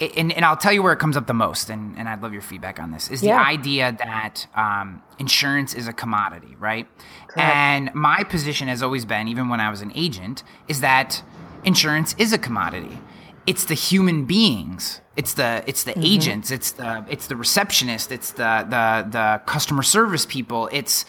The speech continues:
Speaker 1: it's the accountants. It's how a-, the agency operates that makes it not a commodity. But we, you know, too many agents step back and they, they pound their fists on the table because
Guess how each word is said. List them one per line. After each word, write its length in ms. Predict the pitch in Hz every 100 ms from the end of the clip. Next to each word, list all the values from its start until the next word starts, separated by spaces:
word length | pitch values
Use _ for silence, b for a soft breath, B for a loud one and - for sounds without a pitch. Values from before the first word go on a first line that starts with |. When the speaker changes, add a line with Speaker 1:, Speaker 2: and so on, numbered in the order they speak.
| B
Speaker 1:
it's 200 | - -
the 120 | 156
accountants. 560 | 143 - - 214 160 123
It's 140 | 139
how 160 | 156 147
a-, 260 | 107 - 151
the 160 | 139 -
agency 420 | 165 180 165 - 120
operates 640 | 156 190 143 120 107 - b -
that 120 | 120
makes 300 | 131 131 -
it 160 | 123
not 320 | 123 139 175 180
a 40 |
commodity. 580 | - 113 92 76 73 - B B -
But 220 | 156 147 - B B
we, 200 | 151 180 170
you 200 | - 151
know, 100 | 175
too 200 | 143 -
many 260 | 233 208 160
agents 300 | 185 165 139
step 180 | 151 143
back 200 | 165 156
and 100 | 127
they, 220 | 117 107 b b
they 160 | 113 113 -
pound 340 | - 175 190
their 100 | 165
fists 220 | 143 190 156
on 80 |
the 60 | 127
table 320 | 120 131 117
because 300 | 117 139 117